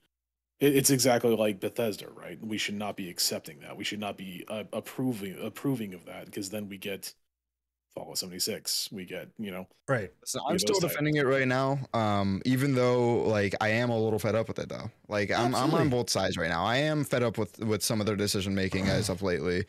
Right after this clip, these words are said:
Speaker 3: but at the same time, I don't think, l-, again,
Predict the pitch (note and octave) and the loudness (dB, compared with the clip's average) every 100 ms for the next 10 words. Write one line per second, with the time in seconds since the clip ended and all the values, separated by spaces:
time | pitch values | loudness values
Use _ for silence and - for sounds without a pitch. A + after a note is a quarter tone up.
0 | - - - _ - G#2+ A2 F#2+ A2 A#2+ | -8 -20 -20 _ -2 0 2 2 2 2
1 | C3 B2 A#2+ A2+ B2 G#2 A#2 A#2+ - B2 | 0 0 2 2 2 2 2 -2 -2 0
2 | A#2+ - - G#2 F#2+ - - A2 A2 B2 | 0 -2 -6 -4 -4 -6 -4 -2 0 0
3 | B2 B2+ C#3 | 0 0 -2